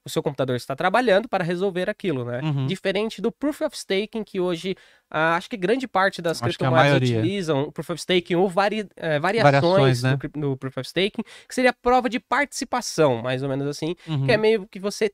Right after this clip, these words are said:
Speaker 1: ter uma quantidade de moedas para poder gravar esse bloco ali na blockchain.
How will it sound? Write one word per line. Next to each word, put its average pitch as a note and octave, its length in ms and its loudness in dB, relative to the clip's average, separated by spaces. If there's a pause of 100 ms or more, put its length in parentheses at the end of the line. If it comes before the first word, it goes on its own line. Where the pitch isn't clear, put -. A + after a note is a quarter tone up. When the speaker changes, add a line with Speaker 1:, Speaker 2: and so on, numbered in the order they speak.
(120)
Speaker 1:
ter C#4 240 2
uma D#4 160 2
quantidade G#3+ 500 2
de A3 80 -6
moedas F#3 500 2 (240)
para G#3 200 4
poder G#3 480 2
gravar F#3+ 420 2
esse G3 160 -4
bloco E3+ 460 0
ali D3+ 160 0
na D3 100 0
blockchain. C#3+ 500 -2